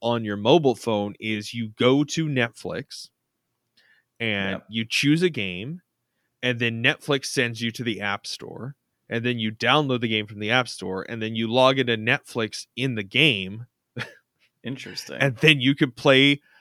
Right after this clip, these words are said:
Speaker 1: a new mobile game. Like, it's just, it's just extra layers to mobile games on your phone. But, like,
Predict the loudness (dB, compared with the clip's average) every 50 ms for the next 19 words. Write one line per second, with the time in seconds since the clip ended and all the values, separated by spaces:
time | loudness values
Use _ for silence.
0 | _ -2 2 2 4 6 8 8 8 8 10 10 10 10 8 4 2 2 -2 -6
1 | -6 -8 -12 -16 -18 _ _ _ _ _ _ _ 2 4 4 4 4 2 4 6
2 | 6 6 4 -2 -4 0 2 2 2 0 -6 -14 -18 -20 _ _ _ _ 0 0
3 | 0 0 0 0 0 0 0 0 -12 _ _ 0 0 2 0 -2 0 4 4 4
4 | 4 6 6 6 6 6 6 4 2 0 -2 -4 -2 0 2 2 2 2 -2 -6
5 | _ _ _ _ _ _ _ _ _ -6 2 6 8 10 10 8 6 0 0 0
6 | -4 -6 -6 -8 -12 -14 -16 -18 -18 -12 -4 2 2 2 2 2 0 -2 -4 -2
7 | -2 0 0 0 0 -4 -6 -10 -14 _ -20 -20 -10 _ 2 2 4 6 4 4
8 | 4 2